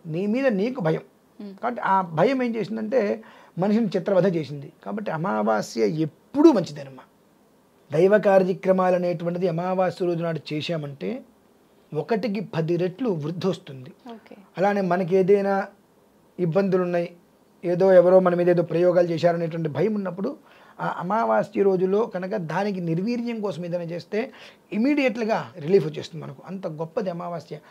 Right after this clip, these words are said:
Speaker 1: కానీ కేవలం కూడా చిత్రీకరణ ఎలా ఉంది అంటే అమావాస్య అంటే పెద్ద భూతం,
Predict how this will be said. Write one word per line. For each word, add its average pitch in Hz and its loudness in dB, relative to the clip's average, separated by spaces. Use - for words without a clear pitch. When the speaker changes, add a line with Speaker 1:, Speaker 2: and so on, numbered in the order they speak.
Speaker 1:
కానీ 233 -2
కేవలం 233 0
కూడా 220 -2
చిత్రీకరణ 233 -2
ఎలా 220 2
ఉంది 208 -2
అంటే 202 -4
అమావాస్య 196 -2
అంటే 190 -2
పెద్ద 170 4
భూతం, 202 8